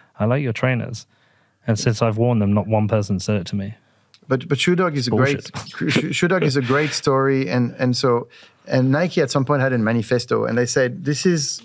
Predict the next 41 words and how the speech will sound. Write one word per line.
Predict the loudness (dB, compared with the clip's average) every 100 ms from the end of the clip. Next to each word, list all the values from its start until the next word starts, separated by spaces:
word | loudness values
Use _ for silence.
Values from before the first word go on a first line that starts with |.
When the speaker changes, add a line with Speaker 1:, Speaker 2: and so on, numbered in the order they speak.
| -2
Speaker 2:
everything | 0 0 0 2
that | 2
we're | 2
going | 0 0
to | 0
do." | -2
I'll | -2
send | 0 2
you | 2
the |
manifesto. | 2 0 -2 0
It's | 0
Speaker 1:
Yeah. | 2
Speaker 2:
amazing. | 0 0 -4 -10
So | -12 -12 -20 -14 0
they | 2
don't | 2
talk | 2 0
about | 0 0
making | -2 0 0
money. | 0 -2 -10 -2
And | 2
at | 2
the | 2
end, | 2 2
they |
say, | 0 0
"And | 2
if | 0 2
we |
do | 2 4
all | 4
of | 2
this, | 0 -4 -8 _ _ _ _ 0
we'll | 2
make | 2 0
a |
lot | 2 2
of | 0
money." | -2 -4 -10 -16 -10 -2
<laughs> | 0